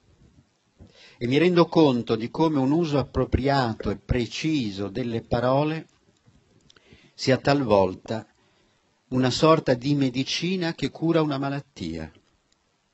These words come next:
uno strumento per purificare l'aria, l'aria che respiro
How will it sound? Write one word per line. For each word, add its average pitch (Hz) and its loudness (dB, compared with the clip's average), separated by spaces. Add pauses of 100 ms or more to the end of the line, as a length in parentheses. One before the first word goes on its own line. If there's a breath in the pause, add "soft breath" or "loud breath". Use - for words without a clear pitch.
(760 soft breath)
uno 131 0
strumento 151 4
per 127 0
purificare 135 -2
l'aria, 95 -4 (720)
l'aria 110 -2
che 120 -2
respiro 113 -2